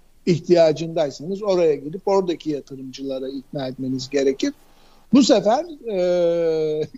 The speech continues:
onların hiçbiri devreye girmedi. Gire gire Ferit Şahenk'le, e, Hüsnü Özyeğin'in ortak olduğu üç yüz milyon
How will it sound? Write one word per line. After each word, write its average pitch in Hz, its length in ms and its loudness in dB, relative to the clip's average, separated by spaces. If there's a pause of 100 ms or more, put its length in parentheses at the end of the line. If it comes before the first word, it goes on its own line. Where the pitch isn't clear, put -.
onların 226 520 -4
hiçbiri 226 420 -8
devreye 196 420 2
girmedi. 180 480 -6
Gire 196 240 0
gire 196 320 -2 (280)
Ferit 196 260 0 (260)
Şahenk'le, 185 600 -2 (800)
e, 165 260 0
Hüsnü 180 280 -2
Özyeğin'in 180 600 2
ortak 202 420 2
olduğu 165 500 0
üç 185 240 -8
yüz 160 160 0
milyon 151 600 2